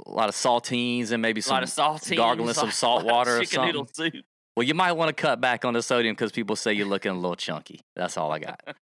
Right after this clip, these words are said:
Speaker 2: Yeah, I
Speaker 1: Um,
Speaker 2: mean, is that a nice way of saying
Speaker 1: <laughs>
Speaker 2: chunky? Yo, you're looking swollen.
Speaker 1: <laughs>
Speaker 2: 'Cause some people, like,
Speaker 1: If they say you
Speaker 2: say
Speaker 1: look swole, that means you
Speaker 2: swole.
Speaker 1: look, but they're
Speaker 2: If you
Speaker 1: not.
Speaker 2: didn't
Speaker 1: If,
Speaker 2: say
Speaker 1: if you
Speaker 2: swole,
Speaker 1: use the
Speaker 2: you
Speaker 1: whole
Speaker 2: didn't say
Speaker 1: word,
Speaker 2: swole.
Speaker 1: that
Speaker 2: You,
Speaker 1: means
Speaker 2: like, if you add the lin,
Speaker 1: you look
Speaker 2: if you
Speaker 1: puffy.
Speaker 2: say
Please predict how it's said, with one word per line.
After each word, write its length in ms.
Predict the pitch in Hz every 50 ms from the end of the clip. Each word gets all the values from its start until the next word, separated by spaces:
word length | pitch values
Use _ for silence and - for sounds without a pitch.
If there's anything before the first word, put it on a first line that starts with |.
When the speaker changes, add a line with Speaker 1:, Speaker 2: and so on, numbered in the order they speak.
| _ - 127 - _ _ -
Speaker 2:
Yeah, 60 | - 131
I 220 | 135 135 135 131
Speaker 1:
Um, 60 | 131 190
Speaker 2:
mean, 100 | 202 208
is 140 | 208 180
that 180 | 180 240 226 240
a 60 | 240
nice 320 | 208 190 185 202 226 - 208
way 160 | 208 196 180
of 80 | 175
saying 300 | - 170 175 170 175 160 -
Speaker 1:
<laughs> 40 | -
Speaker 2:
chunky? 400 | - 143 156 175 _ - 190 196 - - - - - - - -
Yo, 160 | 139 151 165 160
you're 160 | 165 170 180
looking 320 | 170 175 180 175 175 143
swollen. 600 | 127 - - 127 127 143 175 165 143 131 107 92 -
Speaker 1:
<laughs> 840 | - - 147 131 - - - - - - - - _ _ - - -
Speaker 2:
'Cause 140 | 226 208 -
some 160 | 214 294 294
people, 280 | 392 427 381 - 269 240
like, 180 | 214 190 185 -
Speaker 1:
If 100 | 170 170
they 100 | 226 208 -
say 160 | - 269 277 262
you 60 | 240
Speaker 2:
say 100 | 214 202
Speaker 1:
look 80 | 170 -
swole, 520 | - - - 170 220 269 262 190 147 135
that 160 | 139 175 190
means 300 | 190 220 262 294 269 214
you 100 | 175 156
Speaker 2:
swole. 100 | 147 143
Speaker 1:
look, 200 | 135 131 - 143
but 180 | 135 139 127 113
they're 100 | 135 147
Speaker 2:
If 40 | 147
you 40 | 160
Speaker 1:
not. 140 | 156 131 -
Speaker 2:
didn't 120 | - - 120
Speaker 1:
If, 60 | 254
Speaker 2:
say 120 | 262 285
Speaker 1:
if 160 | 311 320 135
you 60 | 135 190
Speaker 2:
swole, 140 | 233 226 220
Speaker 1:
use 160 | 214 190 156 147
the 60 | 147
Speaker 2:
you 60 | 135
Speaker 1:
whole 200 | - - 160 214
Speaker 2:
didn't 160 | 285 294 220
say 60 | 151 139
Speaker 1:
word, 300 | 135 127 123 113 110 113
Speaker 2:
swole. 100 | 143 - _ _ -
Speaker 1:
that 160 | - 165 185
Speaker 2:
You, 40 | 185 175
Speaker 1:
means 200 | 156 147 131 139
Speaker 2:
like, 200 | 135 123 127 131 - - _ - -
if 140 | - 147 -
you 140 | 190 247 196
add 260 | 196 202 208 208 180
the 60 | 170
lin, 480 | 139 131 147 196 220 240 247 247 254 262 - _ _ _ _
Speaker 1:
you 120 | - 131 151
look 120 | 139 120 139
Speaker 2:
if 60 | -
you 60 | -
Speaker 1:
puffy. 300 | - 151 135 175 175 180
Speaker 2:
say 260 | 151 - - 156 160